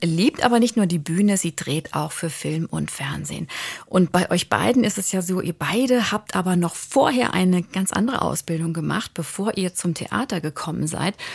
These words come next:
Darüber sprechen wir gleich auch noch. Wir heben ja gerade in diesem Augenblick diesen Theaterpodcast aus der Taufe und ihr habt seit Wochen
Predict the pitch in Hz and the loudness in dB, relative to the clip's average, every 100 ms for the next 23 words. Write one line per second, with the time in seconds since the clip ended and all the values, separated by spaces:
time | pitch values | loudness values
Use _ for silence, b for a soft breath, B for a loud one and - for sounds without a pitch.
0 | B B - 165 180 175 170 - 160 180 | B B -6 -4 -2 -2 -4 -6 -4 -2
1 | 165 160 151 - - 202 - 156 185 B | -2 -2 -6 -6 -6 -8 -4 -4 -4 B
2 | B B B B 170 180 185 185 269 247 | B B B B -6 -2 4 6 8 8
3 | 196 185 202 233 208 208 202 151 214 220 | 8 4 4 6 4 4 4 4 4 4
4 | 226 233 - - - 196 185 190 190 185 | 2 0 -6 -8 -2 0 2 2 2 2
5 | 185 - _ - - 247 196 - 165 - | -2 -6 _ -4 -2 0 0 0 -4 -2
6 | - 165 170 - - - 160 160 180 - | -4 -2 -2 -6 -10 -4 -2 -2 -4 -4
7 | 165 175 - 208 - 185 - 180 202 - | -2 -2 -2 -4 -2 -4 -2 -2 -2 -2
8 | - 185 - 170 240 - 254 | -2 -2 0 2 2 4 2